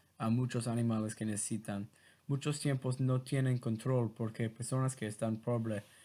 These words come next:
mataron para comida. Cuando yo fui a Tanzania, mi grupo y yo tenemos un guía, se llama Simón, y él fue con nosotros cuando caminó porque él asegurado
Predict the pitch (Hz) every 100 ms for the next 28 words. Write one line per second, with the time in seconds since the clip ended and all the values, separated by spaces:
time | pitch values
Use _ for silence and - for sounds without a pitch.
0 | - - 113 110 127 120 110 107 104 104
1 | 104 110 104 101 - - _ _ - -
2 | - _ _ _ _ _ _ _ _ -
3 | - - - - 127 123 123 131 156 -
4 | 139 123 113 131 120 117 113 110 107 -
5 | - - - 131 123 151 165 151 127 120
6 | 113 110 127 131 127 123 123 120 135 120
7 | 107 107 120 113 113 120 - - 131 127
8 | 110 101 - _ _ 127 131 147 147 135
9 | 131 127 117 110 139 127 123 120 - 117
10 | 110 110 117 123 127 110 101 110 110 117
11 | 110 107 - 117 120 - 123 - 117 113
12 | 113 120 110 101